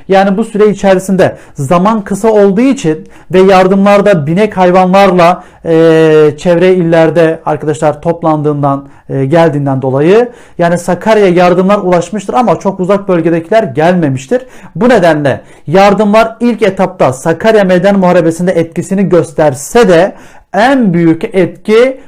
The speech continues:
Büyük Taarruz'da yani Başkomutanlık Meydan Muharebesi'nde etkisini gösterecektir. Yine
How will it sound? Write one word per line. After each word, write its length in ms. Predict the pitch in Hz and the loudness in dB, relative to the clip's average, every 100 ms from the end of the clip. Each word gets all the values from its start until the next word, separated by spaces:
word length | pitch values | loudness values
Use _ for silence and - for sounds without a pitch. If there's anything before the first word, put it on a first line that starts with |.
| - | -8
Büyük 440 | 135 175 240 240 | -2 2 2 0
Taarruz'da 680 | - 165 165 156 147 127 95 120 | -2 0 2 0 -2 -4 -6 -2
yani 400 | 185 160 180 123 | 0 0 0 0
Başkomutanlık 760 | 208 - 175 147 160 185 196 | -2 -2 -6 -6 -8 -6 -6
Meydan 400 | 160 156 170 180 | -2 -2 0 -2
Muharebesi'nde 760 | 151 139 123 127 156 196 240 - - | -2 -4 -4 -8 -2 -2 -2 -8 -8
etkisini 460 | 202 185 143 175 196 | -6 -6 -8 -8 -4
gösterecektir. 680 | 151 131 127 117 117 - - _ _ _ - - 214 | -4 -2 -6 -6 -10 -16 -20 _ _ _ -20 -12 -4
Yine 400 | 269 247 247 | -2 0 -4